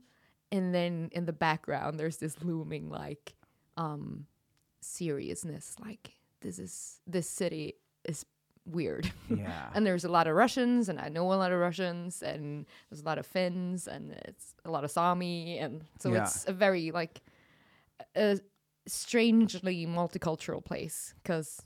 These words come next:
Speaker 1: it's culture that you don't find in any o-, any other town
Speaker 2: Yeah.
Speaker 1: in Norway.
Speaker 2: Yeah, it, it is weird that, I mean, you never think about, I mean, at least I don't, that, like, Norway really does border with Russia.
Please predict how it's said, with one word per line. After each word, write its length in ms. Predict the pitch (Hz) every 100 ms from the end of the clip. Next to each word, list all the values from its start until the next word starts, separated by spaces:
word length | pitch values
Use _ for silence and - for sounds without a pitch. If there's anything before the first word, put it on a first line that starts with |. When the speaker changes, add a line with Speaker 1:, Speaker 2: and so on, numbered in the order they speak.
| -
Speaker 1:
it's 140 | 185
culture 400 | - 175 170 175 160
that 220 | 160 170
you 60 |
don't 260 | 156 151 147 _ _ _ _ - _ _ -
find 280 | 185 156
in 260 | - 143 143
any 160 | 147 147
o-, 100 | 147 -
any 220 | 185 170
other 180 | 156 156
town 440 | - 156 - 151 156 _
Speaker 2:
Yeah. 320 | 131 104 - -
Speaker 1:
in 140 | -
Norway. 400 | 147 - - 156 _ - _ _ -
Speaker 2:
Yeah, 280 | 120 120 113
it, 340 | 107 107 113 -
it 120 | 117 -
is 260 | 120 156
weird 360 | 107 92 117 120
that, 180 | 98 - -
I 80 |
mean, 160 | 107 107
you 100 | 113
never 180 | 131 175
think 240 | 196 135 170
about, 300 | 123 95 - _ -
I 40 |
mean, 140 | 104 92
at 80 | 92
least 220 | 104 -
I 160 | 90
don't, 320 | 92 82 76 - _ _ _ _ _ _ -
that, 240 | 98 -
like, 160 | 90 92 _ _ _ _ 101
Norway 340 | 104 123 131
really 240 | 104 120
does 220 | 104 104 107
border 340 | 98 107 107
with 180 | 98 98
Russia. 360 | 98 - 87